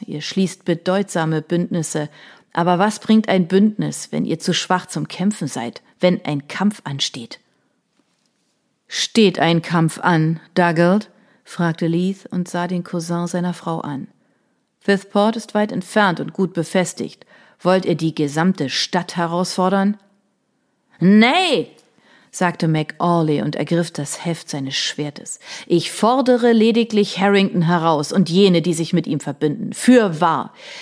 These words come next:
ich würde ihn an einer Wand aufspießen für die Lügen, die er über den Namen meiner Familie ausgespien hat. Euer Sohn hat den Ring, den er genommen haben soll, nicht gestohlen.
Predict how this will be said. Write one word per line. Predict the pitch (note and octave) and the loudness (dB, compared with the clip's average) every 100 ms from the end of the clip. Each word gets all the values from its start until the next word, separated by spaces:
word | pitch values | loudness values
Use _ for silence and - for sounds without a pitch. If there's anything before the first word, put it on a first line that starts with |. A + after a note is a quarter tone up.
| - - | -12 2
ich | A3+ A#3 - | 4 4 2
würde | F#3 A3 F#3+ | 6 6 6
ihn | - F3+ F3+ | 2 2 2
an | E3+ E3 | 0 0
einer | E3 E3 D3+ C#3+ | 0 0 0 2
Wand | F3 F#3 - | 0 2 0
aufspießen | F3+ - - - E3 D3 E3+ | -2 -4 -8 -6 -6 -4 -6
für | D#3+ D#3+ | -2 0
die | F3 | 2
Lügen, | D#3 F#3+ D#3+ D3+ - - - | 4 2 2 -2 -6 -18 -2
die | G3 | 0
er | F#3 E3 | 2 2
über | E3 E3+ | 2 2
den | E3+ | 2
Namen | D#3+ D#3+ F3+ C#3+ C#3+ | 4 2 2 0 -2
meiner | D3 D3 | -4 -4
Familie | - D3 D3 F#3+ D3+ D3 - | -4 -4 0 0 0 -4 -2
ausgespien | F#3 - D3 - - - C#3 C3+ - | -4 -4 -6 -6 -6 -6 -8 -8 -10
hat. | D3+ - _ _ _ _ _ _ _ _ _ _ - | -14 -18 _ _ _ _ _ _ _ _ _ _ -2
Euer | F#3+ G3+ G3 | 0 2 0
Sohn | E3+ G3+ G#3+ F#3 | 0 2 2 2
hat | F#3 - | 0 0
den | F#3 F3+ | 2 2
Ring, | E3 F3 D3+ | 2 2 0
den | D3 D3+ | 0 -2
er | D3 | -2
genommen | D3 D#3 D#3 D#3+ D3 C#3+ | 0 0 2 0 -2 -4
haben | C#3 D3 | -4 -4
soll, | C#3+ D3+ D3+ | -4 -2 -2
nicht | D3+ F3+ E3+ - - - | 0 0 -2 -8 -18 -8
gestohlen. | F3 - - - G3 D3 C#3+ | -6 -4 -6 -6 -6 -4 -6